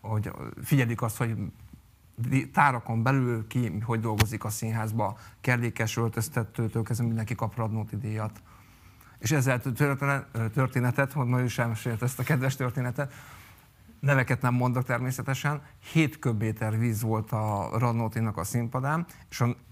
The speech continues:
rendező, ugye, és annak az medencében volt benne, és a rendező lent ült az alsó, ahol voltam már Radnótiban, és nem látta a vizet. És azonnal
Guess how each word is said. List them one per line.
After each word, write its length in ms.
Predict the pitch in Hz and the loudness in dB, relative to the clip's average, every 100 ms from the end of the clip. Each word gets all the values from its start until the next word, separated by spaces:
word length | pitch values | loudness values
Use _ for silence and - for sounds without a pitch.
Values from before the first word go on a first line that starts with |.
| - | -2
rendező, 720 | 135 143 120 113 120 135 156 - | 2 2 2 0 2 2 2 0
ugye, 180 | 123 120 | -2 0
és 140 | 117 | 2
annak 220 | 127 120 | 0 0
az 120 | 110 120 | 0 2
medencében 840 | 127 113 110 107 120 107 117 113 - | 4 2 -2 0 0 2 0 -2 -6
volt 340 | 110 113 110 | -2 0 2
benne, 380 | 113 113 113 104 | 0 0 -2 -4
és 120 | 123 | -4
a 40 | 139 | 0
rendező 360 | 156 117 117 | 0 0 0
lent 220 | 127 110 113 | 0 0 -2
ült 120 | 107 | -4
az 120 | 110 | -2
alsó, 380 | - 113 107 113 | 0 -2 -2 -2
ahol 120 | 117 | 0
voltam 260 | 131 120 117 | 0 0 -2
már 140 | 107 | -2
Radnótiban, 420 | 123 147 147 151 - | -2 -2 -2 -4 -2
és 80 | |
nem 160 | - 113 | 0 0
látta 260 | 107 107 107 | 0 -2 -2
a 60 | |
vizet. 300 | 104 101 73 - - - - - - - - | -2 -2 -6 -8 -20 -20 -20 -20 -20 -20 -12
És 120 | - | -2
azonnal 560 | 131 120 110 110 107 | 2 2 2 0 0